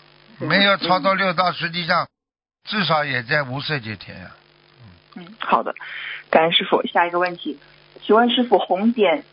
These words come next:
Speaker 1: 小房子点红点点得很好，很圆，那会增加这个经文组合的质量吗？
Speaker 2: 嗯，你让G七印出来好了，更圆了。
Speaker 1: <laughs>
Speaker 2: 会有能量不啦？
Speaker 1: 哦，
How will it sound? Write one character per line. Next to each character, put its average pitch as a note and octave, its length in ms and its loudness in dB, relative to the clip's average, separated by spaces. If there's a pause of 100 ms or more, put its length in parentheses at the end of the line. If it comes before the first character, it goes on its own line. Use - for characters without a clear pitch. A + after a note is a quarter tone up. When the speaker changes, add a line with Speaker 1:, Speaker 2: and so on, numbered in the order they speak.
(240)
Speaker 1:
小 E3 120 4
房 G3+ 220 0
子 G#3+ 80 -10
点 E3 200 4
红 F#3 220 -2
点 F3 200 -6
点 D3+ 220 -4
得 D3+ 260 2 (280)
很 E3+ 260 -2
好， - 380 0
很 D#3+ 260 2
圆， D#3 320 4 (320)
那 A3+ 100 4
会 A3+ 240 0
增 G#3+ 260 2
加 G#3 260 6
这 G#3+ 140 -4
个 D#3 360 4 (540)
经 G#3 160 4
文 F#3+ 180 6
组 C#3 160 6
合 - 180 6
的 D#3+ 140 6
质 F#3+ 200 -4
量 E3+ 260 2
吗？ - 80 -8 (440)
Speaker 2:
嗯， A3 360 2 (560)
你 D3+ 160 2
让 G3 180 6
G F#3 220 -2
七 F#3+ 200 0
印 G3 220 2
出 D#3 120 2
来 C#3 180 2
好 A2+ 180 -6
了， E2+ 300 -8
更 F#3 160 4
圆 A2+ 240 2
了。 G#2+ 220 0 (560)
Speaker 1:
<laughs> - 720 0
Speaker 2:
会 F#3 140 4
有 E3+ 80 6
能 D3 180 2
量 D#3+ 200 4
不 C#3 60 0
啦？ G#2 280 -2 (840)
Speaker 1:
哦， E3+ 560 2